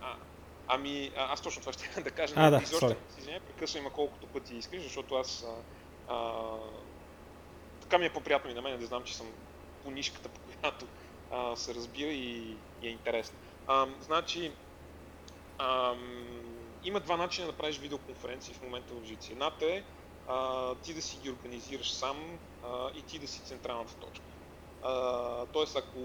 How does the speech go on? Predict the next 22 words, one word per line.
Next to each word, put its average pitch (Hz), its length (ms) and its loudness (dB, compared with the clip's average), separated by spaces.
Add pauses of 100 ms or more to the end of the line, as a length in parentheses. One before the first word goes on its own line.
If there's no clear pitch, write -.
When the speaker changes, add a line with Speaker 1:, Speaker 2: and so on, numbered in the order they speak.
(120)
Speaker 1:
ти 175 100 -6
сега, 156 220 2
както 151 240 0
си 131 120 -8
хванал 139 280 0
и 131 80 -4
си 123 160 -8
ни 120 80 -8
поканил 127 380 -6
и 117 100 -6
мен 120 260 -6
и 110 40 -12
Стилгар, 180 380 -4
ти 156 160 -10
си - 140 -8
централна 120 340 -4
точка, 170 260 -6
защото - 180 -6
ти 143 100 -12
си - 140 -10
организираш 117 540 -8
ти. - 120 -12